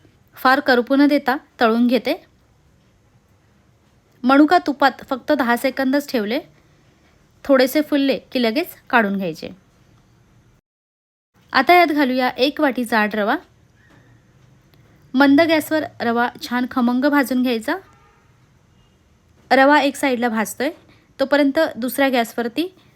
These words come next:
दोन वाटी पाणी आणि एक वाटी दूध गरम करायला ठेवलंय.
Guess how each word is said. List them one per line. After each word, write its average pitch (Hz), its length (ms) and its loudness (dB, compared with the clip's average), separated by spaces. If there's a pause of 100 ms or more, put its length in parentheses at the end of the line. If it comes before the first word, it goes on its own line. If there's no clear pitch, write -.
(160)
दोन 269 240 6
वाटी 277 240 2
पाणी 233 300 0 (480)
आणि 233 320 -2
एक 285 220 -4
वाटी 254 280 -2 (160)
दूध 269 300 -4 (220)
गरम 240 220 0
करायला 220 280 -2
ठेवलंय. 220 340 -4